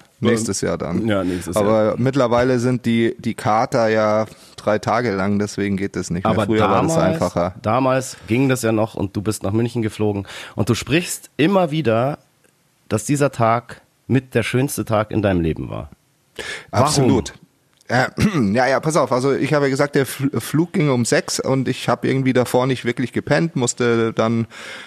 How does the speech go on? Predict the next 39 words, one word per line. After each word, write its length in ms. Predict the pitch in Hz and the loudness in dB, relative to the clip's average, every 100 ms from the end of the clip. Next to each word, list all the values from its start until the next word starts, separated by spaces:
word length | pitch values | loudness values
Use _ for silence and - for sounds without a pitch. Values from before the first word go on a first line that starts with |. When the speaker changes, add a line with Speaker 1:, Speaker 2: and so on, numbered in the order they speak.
| - | -20
Speaker 1:
so, 140 | - - | -16 -12
ich 100 | - | -2
glaub, 200 | 101 - | 0 2
der 80 | 107 | 2
Jamie 380 | 110 131 151 143 | 2 2 2 2
hat 160 | 131 | 0
mich 120 | 127 | -2
zum 140 | - 107 | -2 -2
Flughafen 560 | 143 147 139 135 135 | -2 0 0 0 0
gefahren, 640 | 123 120 123 120 120 117 117 | -2 0 0 2 2 0 -2
sind 200 | - 120 | -2 0
wir 120 | 113 | 2
um 140 | 110 98 | 0 0
drei 320 | 104 107 107 | 0 2 4
Uhr 140 | 104 | 4
losgefahren 680 | 98 107 - 95 - 92 98 | 2 0 -2 -4 -2 -2 -2
oder 220 | 98 90 | -2 -2
so. 200 | 101 127 - _ _ _ _ _ _ _ - - | -2 -4 -6 _ _ _ _ _ _ _ -16 -12
War, 360 | 101 95 90 95 | -6 -2 -2 0
glaub 180 | 98 98 | 0 0
ich, 60 | |
eine 100 | 92 | 0
Stunde 400 | - - 107 117 | -2 0 2 2
dahin. 340 | 104 101 120 147 - - - - - - | 2 0 0 -4 -8 -10 -10 -12 -14 -4
Und 160 | 120 | -2
beim 220 | 117 117 104 | 2 0 2
Einchecken 680 | 113 156 - 170 170 151 | 0 0 0 -2 -2 -4
vor 380 | - 123 123 143 | -2 0 2 4
mir 360 | 170 175 175 135 | 2 2 2 2
waren 300 | 131 143 143 | 2 2 2
dann 220 | 139 127 | 2 2
so 360 | 131 127 127 120 | 2 2 2 -2
vier, 560 | - 131 143 147 147 139 - | -6 -2 2 2 0 -2 -2
nee, 180 | 117 104 | 0 0
drei, 440 | - 107 117 110 95 - - | 0 0 2 0 -4 -14 -8
waren's 180 | 92 - | -8 -6
vier 240 | 120 143 | -4 -2
oder 140 | 107 | -4
drei? 340 | 113 98 123 | -4 -4 -4